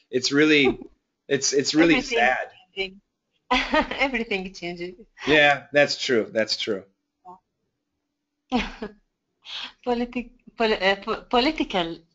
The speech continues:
Speaker 2: uh, invades our, um, our
Speaker 1: Ugh,
Speaker 2: brains.
Speaker 1: politics.
Speaker 2: <laughs>
Speaker 1: Jeez,
Speaker 2: Our
Speaker 1: I hate politics. Yeah.
Speaker 2: But you are the,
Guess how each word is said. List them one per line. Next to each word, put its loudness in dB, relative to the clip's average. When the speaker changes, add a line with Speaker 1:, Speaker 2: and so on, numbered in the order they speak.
Speaker 2:
uh, -2
invades -2
our, -6
um, -18
our 6
Speaker 1:
Ugh, 0
Speaker 2:
brains. -4
Speaker 1:
politics. 2
Speaker 2:
<laughs> -20
Speaker 1:
Jeez, 2
Speaker 2:
Our 0
Speaker 1:
I -16
hate -8
politics. -12
Yeah. -8
Speaker 2:
But 2
you 2
are 8
the, 2